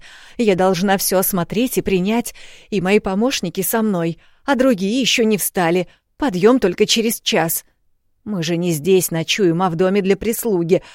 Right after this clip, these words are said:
Он далеко от дворца. А тут графиня Аглая приспичила потребовать какао.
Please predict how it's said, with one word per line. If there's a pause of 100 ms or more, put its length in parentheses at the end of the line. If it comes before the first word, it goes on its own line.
(220)
Он
далеко
от
дворца. (560)
А (100)
тут
графиня
Аглая
приспичила
потребовать
какао.